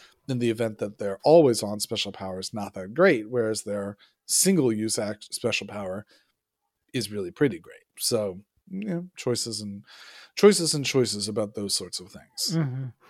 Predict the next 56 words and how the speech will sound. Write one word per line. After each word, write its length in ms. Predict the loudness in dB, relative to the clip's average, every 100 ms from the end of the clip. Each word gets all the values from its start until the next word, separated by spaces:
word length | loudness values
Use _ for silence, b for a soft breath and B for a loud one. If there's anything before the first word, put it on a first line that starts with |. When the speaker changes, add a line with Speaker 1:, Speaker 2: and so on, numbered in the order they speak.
| B
Speaker 2:
And 200 | 6 6 6
Speaker 1:
You'll 80 | 10
Speaker 2:
any 80 | 10
Speaker 1:
con- 80 | 10
Speaker 2:
character 560 | 8 8 6 2 0 -2
a-, 200 | -6 -2 -2
at 160 | 4
that 180 | 6 6
point, 240 | 4 2
you 80 | 2
could 140 | 0 -2
choose 200 | -4 0
any 220 | 2 2
of 140 | 2
the 180 | -2 -4 -2
characters 420 | 0 0 -2 -4
in 140 | -4
the 80 | -4
game 260 | -4 -4 -6
to 100 | -8
use 280 | -8 -6 -6
their 100 | -8
special 320 | -8 -12 -12
power. 400 | -12 -12 -12 -16 _
It's 140 | -2 4
not 140 | 4
like 100 | 4
Speaker 1:
You 80 | 2
Speaker 2:
just 160 | 2 4
Speaker 1:
cannot 160 | 6
Speaker 2:
whoever's 220 | 4 4
Speaker 1:
choose 60 | 2
any 120 | 2
Speaker 2:
turn 80 | 2
it 40 | 2
Speaker 1:
character. 240 | 2 0 -2
Speaker 2:
is. 60 |
Speaker 1:
It's, 60 | -4 _ _ _
it 80 | -10
has 260 | -6 -4 -4
to 80 | -2
be 100 | -2
one 180 | 0 -2
of 60 |
the 60 | -4
characters 400 | -4 -4 -4 -10
that 160 | -10
you're 60 | -10
playing 280 | -12 -20 -20 _
with. 120 | -20 2
Speaker 2:
Right, 180 | 4 6
but 80 | 4
I 40 |
mean, 180 | 4 4
it, 260 | 4 4
it, 140 | 2